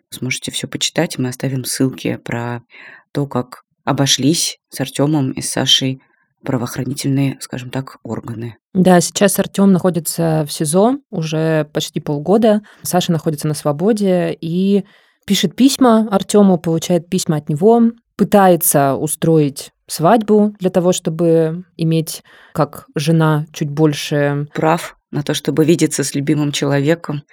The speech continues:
Speaker 1: на то, чтобы проводить с ним время и как-то участвовать в его жизни.
Speaker 2: Да, мы надеемся, что у Саши и Артёма получится расписаться.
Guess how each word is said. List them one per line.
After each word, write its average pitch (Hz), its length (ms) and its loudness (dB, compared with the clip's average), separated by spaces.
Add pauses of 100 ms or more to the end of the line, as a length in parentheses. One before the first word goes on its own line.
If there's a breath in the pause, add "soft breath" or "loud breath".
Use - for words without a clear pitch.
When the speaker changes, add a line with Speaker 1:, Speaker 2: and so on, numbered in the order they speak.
(240 loud breath)
Speaker 1:
на 143 80 -10
то, - 80 -8
чтобы 143 240 -8
проводить 147 460 0
с - 80 -6
ним 143 160 0
время 147 520 0 (160)
и 135 340 -2
как-то 135 600 -4
участвовать 139 580 -4
в 135 60 -4
его 131 180 -4
жизни. 127 540 -6
Speaker 2:
Да, 165 300 4
мы 165 180 2
надеемся, 170 400 4
что 151 340 -2
у 156 240 -2
Саши 151 340 -4
и - 20 0
Артёма 151 360 -2
получится 151 440 -4
расписаться. 180 640 -2